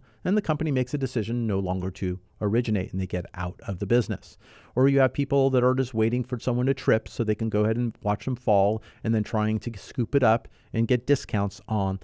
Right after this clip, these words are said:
the assets. So it's a very, very interesting sense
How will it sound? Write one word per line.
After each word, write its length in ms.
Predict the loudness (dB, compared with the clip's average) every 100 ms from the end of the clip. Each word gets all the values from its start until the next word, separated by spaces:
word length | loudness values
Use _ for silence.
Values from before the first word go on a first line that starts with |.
| -8
the 200 | -4 -4
assets. 680 | -2 0 0 -2 -6 -6 -20 -20 -20 -6
So 180 | 0 2
it's 180 | 2 0
a 100 | -2 -4
very, 440 | -4 0 2 2 2
very 420 | 2 4 4 0
interesting 640 | 0 -2 -4 -4 -2 -2 -6
sense 500 | -10 -2 -2 -2 -6